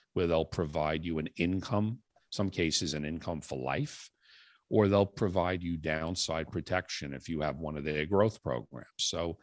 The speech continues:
that's how it's really done. And, and in a lot of these programs, you could still select,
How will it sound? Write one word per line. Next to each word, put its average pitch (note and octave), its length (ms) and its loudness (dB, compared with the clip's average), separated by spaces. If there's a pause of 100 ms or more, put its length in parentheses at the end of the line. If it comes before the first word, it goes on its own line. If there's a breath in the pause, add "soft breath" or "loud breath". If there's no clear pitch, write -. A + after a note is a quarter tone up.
(360)
that's D3+ 260 4
how G#3+ 260 0
it's - 180 -4
really F#2+ 420 2
done. D2+ 460 -2 (420)
And, B2 300 2
and B2 100 0
in B2 160 0
a - 20 0
lot F#3+ 200 2
of A3 80 2
these F#3+ 200 2
programs, B2+ 560 2
you B2+ 140 2
could E3+ 180 0
still E3 440 4
select, - 720 2